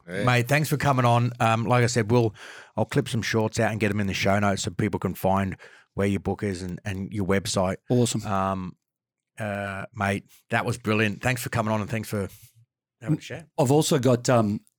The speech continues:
Speaker 3: a private group with three hundred people in it that I forgot about, Cops and Soldiers, that, um, if any of you guys listen to this, send me a message on social media. I'll put you in that group 'cause I'm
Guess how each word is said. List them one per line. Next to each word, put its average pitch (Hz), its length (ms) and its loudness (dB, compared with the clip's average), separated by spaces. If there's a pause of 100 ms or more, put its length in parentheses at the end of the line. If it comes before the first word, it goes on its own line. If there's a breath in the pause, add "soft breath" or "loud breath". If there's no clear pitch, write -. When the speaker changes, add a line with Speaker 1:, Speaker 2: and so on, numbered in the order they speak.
(100)
Speaker 3:
a 120 100 2 (420)
private 127 280 2
group 120 240 2
with - 100 -2
three 127 140 2
hundred 107 160 2
people 113 240 4
in 107 80 2
it 107 80 2
that 113 100 2
I 110 60 2
forgot 117 300 2
about, 107 260 2 (360)
Cops - 200 -2
and 117 80 -4
Soldiers, 156 460 2
that, 113 280 0
um, 110 300 2 (360 soft breath)
if 113 200 0
any 147 100 6
of 143 80 6
you 135 80 8
guys 120 240 4
listen 123 240 4
to 113 60 2
this, 113 160 2
send 135 180 4
me 123 80 6
a 117 60 4
message 113 580 4
on 110 120 2
social 120 280 2
media. 139 220 4
I'll 110 60 2
put - 220 0
you 127 40 4
in 110 60 2
that 107 140 0
group 117 240 2
'cause 123 140 0
I'm 117 240 2